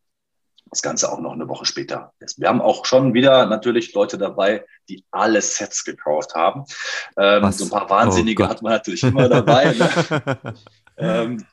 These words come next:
Speaker 1: das sind ja dann, weiß nicht, über dreihundert Euro, dreihundertfünfzig Euro irgendwo, wenn du a-,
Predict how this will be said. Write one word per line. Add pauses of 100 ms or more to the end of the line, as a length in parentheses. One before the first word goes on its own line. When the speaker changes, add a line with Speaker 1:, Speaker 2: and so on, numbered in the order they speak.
(400)
Speaker 1:
das
sind
ja
dann,
weiß
nicht, (320)
über
dreihundert
Euro,
dreihundertfünfzig
Euro
irgendwo,
wenn
du
a-,